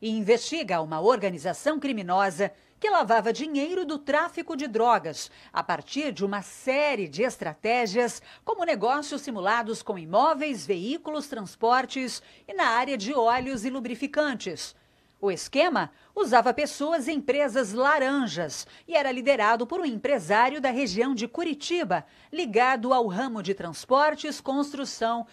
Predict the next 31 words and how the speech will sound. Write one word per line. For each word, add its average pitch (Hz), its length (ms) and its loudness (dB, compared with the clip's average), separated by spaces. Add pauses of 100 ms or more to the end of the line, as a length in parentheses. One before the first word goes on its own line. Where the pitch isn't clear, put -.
(160)
e 269 140 -2
aluguel 226 420 0
de 214 140 -4
máquinas. 233 840 -2 (140)
Foram 427 240 0
cumpridas 330 680 0
duas 339 340 0
prisões 247 580 -4
temporárias 277 1040 2 (180)
e 226 80 -8
trinta 359 380 -6
e 226 80 -2
três 185 320 -2
ordens 233 400 4
de 196 100 -2
busca 277 380 -4
e - 20 2
apreensão 247 640 0 (240)
nas 208 180 -4
cidades 233 460 2
catarinense 240 680 -2
de 185 100 -4
Balneário 247 640 4
Camboriú, 214 640 -2 (220)
Itajaí, 247 640 2
Dionísio 214 480 -2
Cerqueira, 262 600 2
Barra 262 340 6
Velha 233 540 2
e 233 220 -4
Itapoá, 277 640 2